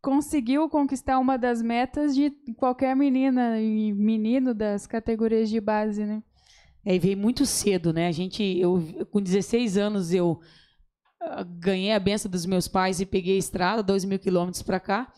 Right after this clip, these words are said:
Speaker 2: E com dezoito anos, eu já tava entrando num avião e indo jogar um Mundial, né? Eu acredito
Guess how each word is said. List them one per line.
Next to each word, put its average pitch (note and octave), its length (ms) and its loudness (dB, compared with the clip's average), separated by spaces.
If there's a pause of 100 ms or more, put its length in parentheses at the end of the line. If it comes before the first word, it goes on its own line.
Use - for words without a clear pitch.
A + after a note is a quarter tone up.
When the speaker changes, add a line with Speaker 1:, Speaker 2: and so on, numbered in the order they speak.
(1000)
Speaker 2:
E A#3+ 440 -2
com C4 80 2
dezoito A#3+ 480 0
anos, A#3 240 -2
eu B3 60 2
já B3 120 0
tava A#3+ 200 0
entrando A3+ 380 2
num A3 220 2
avião G3 400 2
e A#3 60 0
indo A#3 100 0
jogar G#3+ 220 -2
um A3 60 -2
Mundial, G3+ 600 0 (380)
né? F3 220 0
Eu F3+ 140 2
acredito G3 720 -2